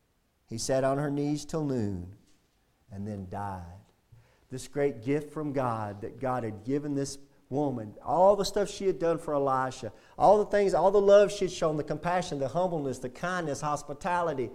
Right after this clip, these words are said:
God had blessed her with this child, and then there, not too long after that, God had took it away. The greatest sign of a godly mother, what makes a great mother, is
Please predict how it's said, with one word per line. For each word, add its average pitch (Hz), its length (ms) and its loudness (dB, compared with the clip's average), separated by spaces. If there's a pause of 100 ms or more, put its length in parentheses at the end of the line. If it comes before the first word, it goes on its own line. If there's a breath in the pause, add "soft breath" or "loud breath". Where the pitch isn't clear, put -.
(640 soft breath)
God 147 180 6
had 123 240 -2
blessed 165 240 6
her 185 80 0
with 180 100 -2
this - 200 -8
child, 123 500 2
and 117 160 -4
then 117 160 -2
there, 131 360 0 (460)
not 135 180 -4
too 151 100 -4
long 147 260 2
after 143 220 0
that, 131 460 0 (260)
God 110 180 -8
had 95 140 -12
took 107 160 -10
it 110 80 -6
away. 98 300 -8 (2250)
The - 80 -2
greatest 233 460 8
sign 185 600 8 (720)
of 135 80 -6
a 131 60 -2
godly 151 400 4
mother, 127 640 -2 (100)
what 127 180 -8
makes 165 260 -2
a 120 40 -8
great 113 260 -2
mother, 107 380 -4
is 107 520 -6